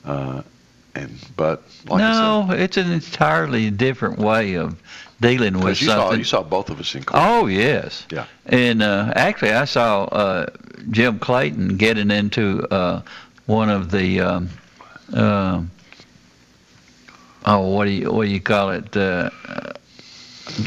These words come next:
Speaker 2: he was going upstairs,
Speaker 1: Mm-hmm.
Speaker 2: and, uh, he was smoking his cigar when he came in.
Speaker 1: That's right.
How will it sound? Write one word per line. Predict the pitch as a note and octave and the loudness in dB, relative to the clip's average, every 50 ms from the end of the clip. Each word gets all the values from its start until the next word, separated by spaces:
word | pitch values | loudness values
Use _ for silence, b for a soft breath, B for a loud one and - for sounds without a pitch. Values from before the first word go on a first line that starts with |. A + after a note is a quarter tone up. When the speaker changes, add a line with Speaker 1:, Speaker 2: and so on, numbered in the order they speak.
| - - - - - | -8 -8 -10 -6 0
Speaker 2:
he | - B2 C3+ | 2 2 4
was | B2+ G#2+ F#2+ | 4 2 2
going | G2+ B2 B2+ A#2+ A2+ | 2 2 2 4 2
upstairs, | A2 G2+ - - - - - A2+ G2+ F2+ D#2 - - - D#2 - - | 2 0 -2 -2 -4 0 2 2 2 0 0 -4 -6 -8 -10 -10 -10
Speaker 1:
Mm-hmm. | F#2+ F2+ E2+ A2+ A#2+ A#2+ - - - - - - | -8 -8 -8 -8 -10 -10 -12 -16 -18 -4 2 2
Speaker 2:
and, | A2 A2 G#2+ G#2+ G2+ G2+ | 4 4 4 4 2 2
uh, | G2+ G2+ G2 F#2+ G2 G2 - - - B B B B B B B B B B | 2 2 2 0 -2 -4 -6 -12 -20 B B B B B B B B B B
he | - C3 B2+ | 2 2 4
was | A2+ G#2+ G2+ | 4 2 2
smoking | - - - B2 B2+ C3 - - G#2 | 0 0 0 0 0 0 -2 -4 -2
his | G2 F#2+ F2+ - | -2 -2 -2 -4
cigar | - - G2 - F#2+ G#2+ B2+ B2 G2+ - | -4 -6 -2 0 0 2 2 2 0 -2
when | E2+ F#2 F#2+ F2+ | -2 -2 -2 0
he | F2+ F2 | 0 0
came | - - G2 F2+ E2+ E2+ | 0 0 0 0 0 0
in. | F2 G2 G#2+ F#2+ - - | 2 2 2 0 -2 -4
Speaker 1:
That's | - - - - - - | -6 -6 -6 -8 -4 -2
right. | - C3+ | -2 -2